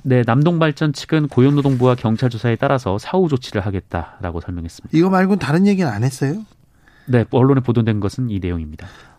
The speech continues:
Speaker 2: 왜 화력발전소에서, 발전소에서 계속 이렇게 사망사고가 나오고 있는데 이걸 그냥, 어, 보고만 있는지 모르겠어요. 이게 고용노동부도 마찬가지고요. 남동발전,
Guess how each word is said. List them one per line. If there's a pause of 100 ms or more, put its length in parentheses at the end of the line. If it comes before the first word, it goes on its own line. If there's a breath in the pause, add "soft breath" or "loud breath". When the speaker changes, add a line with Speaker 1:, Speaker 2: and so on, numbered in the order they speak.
(100)
Speaker 2:
왜
화력발전소에서,
발전소에서
계속
이렇게
사망사고가
나오고
있는데
이걸 (420 loud breath)
그냥, (720 loud breath)
어, (200)
보고만
있는지
모르겠어요.
이게 (480 soft breath)
고용노동부도
마찬가지고요. (420 soft breath)
남동발전,